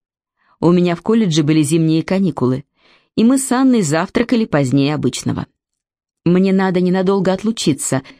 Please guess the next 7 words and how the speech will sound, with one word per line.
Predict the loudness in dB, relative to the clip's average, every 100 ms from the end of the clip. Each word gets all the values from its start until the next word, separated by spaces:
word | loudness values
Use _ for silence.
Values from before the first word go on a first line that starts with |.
| _ _ -6
взглянув | -2 2 2 2 0
на | -2
часы, | -2 -2 -4
сказал | -2 -2 -2
я. | -2 -4 -6 _ _ _ _ _ _ _ _
«И | -2
потом | 0 -2 0 0 0